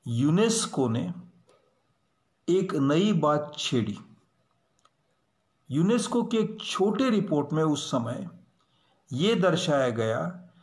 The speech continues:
कि दुनिया की बहुत सारी भाषाएं खतरे में आ रही हैं और उसका एक एटलास बनाया जाए, उसका एक नक्शा बनाया जाए। जो काम उसके पहले पन्द्रह साल मैं कर ही रहा था, मेरे मेज पे, मेरे ही अपने घर में बैठ के,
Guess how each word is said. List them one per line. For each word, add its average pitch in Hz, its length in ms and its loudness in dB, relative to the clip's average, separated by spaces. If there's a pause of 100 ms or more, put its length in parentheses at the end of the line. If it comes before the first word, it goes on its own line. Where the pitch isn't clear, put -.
(300)
कि 202 160 0
दुनिया 175 400 2
की 226 220 0
बहुत 160 480 0
सारी 220 360 2
भाषाएं 190 540 0
खतरे 160 360 -2
में 143 140 2
आ 123 100 2
रही 117 220 -6
हैं - 240 -10 (680)
और 151 160 2
उसका 180 320 2
एक 214 240 2
एटलास 185 560 2
बनाया 147 360 2
जाए, 131 160 2
उसका 143 280 0
एक 180 160 2
नक्शा 139 500 2
बनाया 135 360 2
जाए। 113 200 -4
जो 156 240 2
काम 180 420 2 (380)
उसके 151 260 0
पहले 156 380 2
पन्द्रह 151 360 4
साल 156 280 2
मैं 143 260 0
कर 135 180 2
ही 190 120 4
रहा 117 280 2
था, 113 220 -2
मेरे 135 500 0
मेज 143 340 0
पे, 143 120 0
मेरे 127 280 2
ही 143 160 2
अपने 131 300 -2
घर 110 180 -4
में 127 220 -4
बैठ 123 240 -6
के, - 140 -12